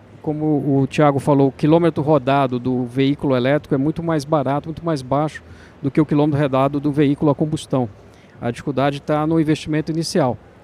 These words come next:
É, temos aqui o Banco do Brasil pra apoiar na parte do, do financiamento, mas eu acho que solu-, resolvida essa questão, que aí o governo também pode ajudar com a questão tributária, com as reduções tributárias, mas a, resolvida essa questão do investimento inicial,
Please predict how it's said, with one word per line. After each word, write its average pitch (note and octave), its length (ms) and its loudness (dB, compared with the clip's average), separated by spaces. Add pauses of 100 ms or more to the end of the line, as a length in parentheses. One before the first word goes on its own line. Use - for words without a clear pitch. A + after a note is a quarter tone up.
(120)
É, B2+ 60 -12
temos C3 300 -4
aqui C3+ 180 0
o C3+ 40 4
Banco B2+ 260 0
do C3+ 100 -6
Brasil B2+ 340 0
pra B2+ 140 -2
apoiar B2 400 -2
na C3 100 -6
parte B2 300 -10
do, B2 180 -12 (440)
do C3 80 -6
financiamento, C3 960 -2
mas C3+ 260 0
eu D#3+ 60 4
acho D#3 140 0
que - 60 -10
solu-, F3 240 2
resolvida D#3 520 4
essa E3 160 -2
questão, D#3 540 0 (260)
que C#3 80 0
aí D3 100 8
o E3 40 8
governo D3+ 340 8
também D3+ 240 2
pode D3+ 260 0
ajudar C#3 340 2
com C#3 180 -2
a C3+ 80 0
questão C#3 360 -4
tributária, C3+ 680 0 (280)
com B2+ 140 -6
as A#2 100 -6
reduções B2+ 400 -4
tributárias, C3+ 640 -6 (480)
mas C#3 220 0
a, D3+ 220 2
resolvida E3 460 4
essa F3+ 140 0
questão F3 340 0
do E3+ 80 4
investimento D#3+ 560 0
inicial, D3+ 580 -2